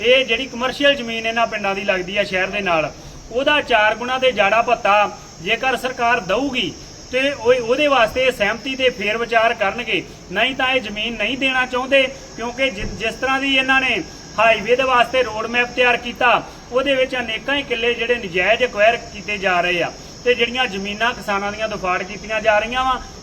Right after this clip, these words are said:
ਉਹਦੇ ਵਾਸਤੇ ਅਸੀਂ ਸਪਸ਼ਟ ਕਹਿ ਕੇ ਆਏ ਆ। ਪੂਰੇ ਜਿਹੜੇ ਪੀੜਤ ਕਿਸਾਨ ਉਹ ਕਹਿ ਕੇ ਆਏ ਆ ਕਿ ਸਾਨੂੰ ਇਹ ਗੱਲ ਮਨਜ਼ੂਰ ਨਹੀਂ, ਜੋ ਵਾਰਡ ਕੀਤਾ ਗਿਆ ਉਹ ਵੀ ਮਨਜ਼ੂਰ ਨਹੀਂ, ਉਹਦੇ ਨਾਲ ਵੀ ਸਹਿਮਤ ਨਹੀਂ। ਇਹ ਜਿਹੜੀ ਲੜਾਈ ਆ ਉਹ ਅਸੀਂ ਪਰਿਵਾਰਾਂ ਸਮੇਤ ਲੜਾਂਗੇ, ਕਿਸੇ ਵੀ ਕੀਮਤ ਤੇ ਧੱਕੇ ਦੇ ਨਾਲ ਜਿਹੜੀਆਂ ਆਪਦੀਆਂ ਜ਼ਮੀਨਾਂ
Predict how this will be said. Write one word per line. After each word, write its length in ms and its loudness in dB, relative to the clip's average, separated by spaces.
ਉਹਦੇ 200 4
ਵਾਸਤੇ 300 4
ਅਸੀਂ 120 -2
ਸਪਸ਼ਟ 360 0
ਕਹਿ 200 2
ਕੇ 140 -2
ਆਏ 220 2
ਆ। 140 0
ਪੂਰੇ 240 -2
ਜਿਹੜੇ 480 -4
ਪੀੜਤ 340 -8
ਕਿਸਾਨ 380 0
ਉਹ 80 -2
ਕਹਿ 220 2
ਕੇ 120 0
ਆਏ 180 6
ਆ 100 6
ਕਿ 100 -4
ਸਾਨੂੰ 360 -4
ਇਹ 80 -4
ਗੱਲ 200 0
ਮਨਜ਼ੂਰ 400 -4
ਨਹੀਂ, 200 -4
ਜੋ 300 0
ਵਾਰਡ 260 4
ਕੀਤਾ 380 0
ਗਿਆ 180 2
ਉਹ 100 4
ਵੀ 120 -4
ਮਨਜ਼ੂਰ 400 -6
ਨਹੀਂ, 100 -8
ਉਹਦੇ 200 -2
ਨਾਲ 180 0
ਵੀ 120 -6
ਸਹਿਮਤ 320 -6
ਨਹੀਂ। 160 -6
ਇਹ 180 4
ਜਿਹੜੀ 260 0
ਲੜਾਈ 420 2
ਆ 160 4
ਉਹ 120 2
ਅਸੀਂ 160 -6
ਪਰਿਵਾਰਾਂ 500 2
ਸਮੇਤ 300 -6
ਲੜਾਂਗੇ, 340 0
ਕਿਸੇ 300 -2
ਵੀ 80 -6
ਕੀਮਤ 360 -6
ਤੇ 100 -8
ਧੱਕੇ 280 -2
ਦੇ 120 -2
ਨਾਲ 240 0
ਜਿਹੜੀਆਂ 300 -4
ਆਪਦੀਆਂ 260 -4
ਜ਼ਮੀਨਾਂ 440 -2